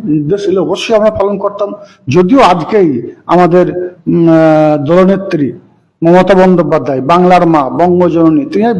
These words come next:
বীরভূম জেলায় এসেছিলেন। এখন তিনি উদ্বিগ্ন আছেন সারা বাংলায় যে বন্যা কবলিত এরিয়াগুলো, নটা জেলা তার ভাসছে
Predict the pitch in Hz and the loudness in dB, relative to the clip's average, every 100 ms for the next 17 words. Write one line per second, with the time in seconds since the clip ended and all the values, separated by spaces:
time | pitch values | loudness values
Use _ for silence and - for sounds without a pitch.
0 | 165 156 190 156 202 180 160 - 127 135 | -6 -4 -2 0 0 0 -2 -6 -8 -8
1 | 98 - - - - 269 269 247 247 214 | -8 -12 -20 -6 -2 2 2 2 0 2
2 | 156 175 247 247 254 254 285 294 - - | 0 0 4 4 4 0 0 -2 -4 -12
3 | - 202 220 185 185 196 220 277 269 - | -2 2 2 2 0 2 2 0 -2 -10
4 | - - 156 175 196 202 196 196 - - | -10 -6 -2 2 4 4 2 -2 -12 -20
5 | _ _ 135 170 226 220 214 208 208 185 | _ _ -2 2 2 2 2 2 2 2
6 | 180 180 151 143 123 - _ _ 170 196 | 4 2 2 -2 -6 -10 _ _ 0 2
7 | 196 220 175 190 196 202 180 131 185 - | 4 2 4 4 4 2 0 0 -2 -2
8 | - 143 117 | -8 -8 -8